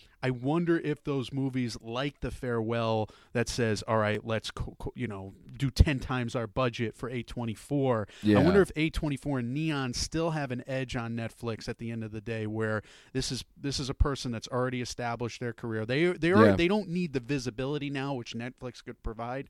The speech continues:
Speaker 2: Right.
Speaker 1: So this might be a hardball question for you, because you, you, you, you're covering Netflix throughout the year. I wonder if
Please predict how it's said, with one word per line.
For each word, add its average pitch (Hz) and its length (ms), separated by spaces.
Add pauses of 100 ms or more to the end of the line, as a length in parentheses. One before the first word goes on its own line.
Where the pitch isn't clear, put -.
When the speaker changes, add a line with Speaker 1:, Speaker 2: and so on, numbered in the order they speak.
Speaker 2:
Right. 95 380
Speaker 1:
So 127 160
this 156 320
might 269 200
be 220 80
a 139 100
hardball 131 400
question 170 400
for 107 240
you, 104 120
because 110 380
you, 113 80
you, 117 200
you, 113 360
you're 113 200 (180)
covering 123 340
Netflix 117 460
throughout 113 300
the 110 80
year. 139 420 (840)
I 139 120
wonder 160 520
if 139 480